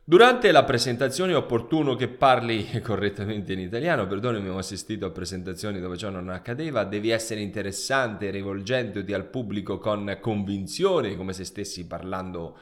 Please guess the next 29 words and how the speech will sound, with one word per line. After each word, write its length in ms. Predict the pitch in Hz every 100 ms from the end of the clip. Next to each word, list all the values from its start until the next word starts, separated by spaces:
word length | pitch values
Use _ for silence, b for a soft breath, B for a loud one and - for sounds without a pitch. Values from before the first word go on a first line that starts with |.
| B B
con 440 | - 98 95 - -
tutti. 500 | 208 185 - 95 92
La 140 | 101
tua 120 | 101
voce 320 | 123 135 123 110
deve 200 | 110 113
essere 340 | - 107 101
decisa, 520 | 98 196 180 180 -
il 120 | 101 92
sorriso 420 | 104 101 104 101
stampato 480 | - 104 92 101 98
sul 200 | 95 92
tuo 160 | 101
viso, 420 | 95 117 151 - 101
senza 360 | 101 92 95
però 240 | 90 101 92
farlo 260 | 92 92
apparire 440 | 90 92 92 92 85
forzato. 540 | 87 82 - 139 104
Insomma, 320 | 110 127 107
devi 220 | 120 143
trasmettere 580 | 117 117 110 123 120 101
entusiasmo 680 | 101 95 120 107 117 120 98
per 160 | 92 92
l'evento 400 | 98 117 107 90
e 20 |
soprattutto 680 | - 87 92 - 127 - 92
per 300 | - 95 -
ciò 380 | - 135 92